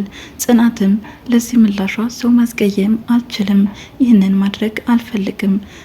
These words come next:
በማለት አሁንም ምላሿን ትሰጠዋለች። ኪራ ግን አሁንም ቁርጥ ያለ ውሳኔ እንድትነግረው ጠየቃት። ጽናትም ታዲያ «ኪራ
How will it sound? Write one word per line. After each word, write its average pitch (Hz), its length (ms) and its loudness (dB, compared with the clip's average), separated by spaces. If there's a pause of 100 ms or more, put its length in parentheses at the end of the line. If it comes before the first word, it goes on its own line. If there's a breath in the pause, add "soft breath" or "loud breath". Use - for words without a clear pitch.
(100)
በማለት 202 500 0
አሁንም 214 380 2 (100)
ምላሿን 226 540 0
ትሰጠዋለች። 196 680 -4 (380)
ኪራ 233 220 2 (120)
ግን 214 220 2 (160)
አሁንም 208 440 2 (140)
ቁርጥ 226 360 0
ያለ 202 200 -2
ውሳኔ 196 420 -2 (280)
እንድትነግረው 208 760 2
ጠየቃት። 190 520 -2 (300)
ጽናትም 226 520 4
ታዲያ 202 320 -2 (220)
«ኪራ 214 240 0